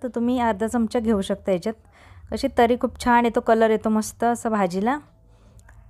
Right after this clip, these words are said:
तर बघा हे सगळे मी मसाले या वाटणामध्ये छान असे परतून घ्यायचे त्याच्यासोबतच. बघू शकता मस्त असे कसे परतलेत बघा.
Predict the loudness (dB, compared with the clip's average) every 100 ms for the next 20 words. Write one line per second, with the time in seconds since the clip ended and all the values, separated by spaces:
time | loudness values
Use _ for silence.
0 | -20 -6 0 4 4 2 -2 2 6 6
1 | 6 2 0 0 2 4 2 0 -10 -20
2 | -20 -20 -20 -20 -20 -10 -2 4 4 4
3 | 0 2 4 2 2 -6 -4 -2 0 -2
4 | 4 4 4 2 2 0 0 -2 -2 0
5 | 2 2 0 -4 -8 -18 -10 -6 -4 -4
6 | -6 -4 -2 -2 -4 -4 -2 -2 -4 0
7 | 4 4 2 -2 -2 -2